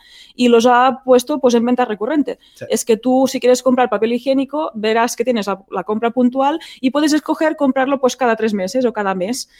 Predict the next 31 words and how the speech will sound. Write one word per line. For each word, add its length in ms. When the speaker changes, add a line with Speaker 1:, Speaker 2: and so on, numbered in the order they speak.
Speaker 1:
Y 40
Speaker 2:
Con 120
Speaker 1:
tú 60
Speaker 2:
un 60
Speaker 1:
vas 140
Speaker 2:
pequeño 220
Speaker 1:
pagando, 180
Speaker 2:
descuento. 560
Speaker 1:
exacto, 460
Speaker 2:
No, 60
no 100
muy 100
grande, 220
hay 60
que 60
Speaker 1:
y 60
Speaker 2:
decirlo 180
Speaker 1:
recibes 360
Speaker 2:
también. 60
Speaker 1:
el 40
producto 320
en 80
casa. 320
Serían 220
Speaker 2:
Ujú. 80
Speaker 1:
como 140
los 140
productos 360
de 80
primera 260
necesidad 540